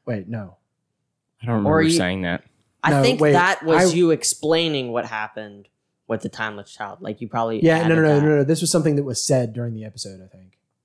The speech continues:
Speaker 3: Okay, I was gonna say, if Corbin totally called that, that'd be crazy.
Speaker 1: Yeah, yeah, that's what I was getting, about to give him credit for. All right.
Speaker 2: <laughs> I
Speaker 1: Um, Corbin,
Speaker 2: said
Speaker 1: I
Speaker 2: a
Speaker 1: don't
Speaker 2: line
Speaker 1: even
Speaker 2: from the
Speaker 1: have anything
Speaker 2: episode.
Speaker 1: listed for your theories about the fugitive Doctor.
Speaker 3: I think he just kinda left that open.
Speaker 1: You were just like, "Meh."
Speaker 2: Yeah.
Speaker 1: Okay.
Speaker 2: All right.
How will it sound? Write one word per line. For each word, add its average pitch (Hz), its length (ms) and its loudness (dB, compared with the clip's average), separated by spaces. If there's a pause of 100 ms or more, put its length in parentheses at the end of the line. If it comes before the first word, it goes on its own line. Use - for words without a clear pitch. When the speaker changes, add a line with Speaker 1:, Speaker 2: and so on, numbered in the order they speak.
(1040)
Speaker 3:
Okay, 135 200 -2
I 113 80 2
was 143 80 2
gonna 165 140 2
say, 139 180 2
if 117 140 -6
Corbin 220 260 2
totally 175 300 0
called 127 300 -6
that, 165 180 -4
that'd 135 140 -4
be 131 100 -8
crazy. 143 420 -10
Speaker 1:
Yeah, 139 320 4
yeah, 135 220 2
that's 131 160 0
what 135 60 4
I - 20 4
was 120 100 0
getting, 139 340 -4
about 143 360 0
to 135 40 -6
give 131 120 -2
him 117 40 -8
credit 127 240 -2
for. 110 240 -12
All 156 60 0
right. 131 140 2
Speaker 2:
<laughs> - 40 -20
I - 360 0 (160)
Speaker 1:
Um, 180 80 2
Corbin, 262 260 4
Speaker 2:
said - 140 0
Speaker 1:
I - 20 2
Speaker 2:
a 277 40 4
Speaker 1:
don't 320 100 4
Speaker 2:
line 262 100 4
Speaker 1:
even 143 140 4
Speaker 2:
from - 100 -4
the 185 60 4
Speaker 1:
have 220 120 4
anything 175 300 4
Speaker 2:
episode. 139 120 0
Speaker 1:
listed 143 360 0
for 143 100 -4
your 135 200 0
theories 139 280 0
about 123 160 -6
the 117 80 -14
fugitive 117 320 -8
Doctor. 107 400 -14 (600)
Speaker 3:
I - 80 -2
think 190 180 -8
he 214 80 -4
just 185 180 -8
kinda 156 200 -8
left 131 160 -8
that 113 140 -10
open. 120 200 -14
Speaker 1:
You 127 80 -4
were 127 80 0
just 120 140 -6
like, 110 200 -8
"Meh." 120 180 -14 (420)
Speaker 2:
Yeah. 73 300 -20 (220)
Speaker 1:
Okay. 104 140 -8 (140)
Speaker 2:
All 82 80 -20
right. 73 100 -20